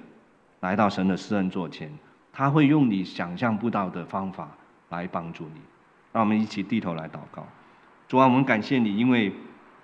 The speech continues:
你赐给我们耶稣基督这么宝贵的一位大祭司，让我们可以来到你的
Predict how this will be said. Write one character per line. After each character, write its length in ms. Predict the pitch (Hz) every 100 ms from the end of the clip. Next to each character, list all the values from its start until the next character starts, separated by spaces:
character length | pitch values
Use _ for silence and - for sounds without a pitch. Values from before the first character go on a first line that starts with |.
| - _ - -
你 120 | 120
赐 220 | 123 180 131
给 140 | 127
我 120 | 107
们 320 | 92 92 98 147 123
耶 160 | 135
稣 320 | 135 - 127 120
基 200 | 127 117
督 360 | 113 107 101 - - - _ _ _ _ _ _
这 160 | - 175
么 120 | 120
宝 220 | - 104
贵 200 | 98 123
的 140 | 107 98
一 100 | 110
位 160 | 110
大 240 | 101 101 95
祭 220 | - 98
司， 420 | 85 - 87 82 82 - _ _ _ _ _ _ _ _ _ _ _ -
让 140 | 127
我 60 | 110
们 180 | 110 123
可 240 | - 127
以 140 | 123
来 180 | 95 101
到 140 | 117 104
你 100 | 90
的 180 | 92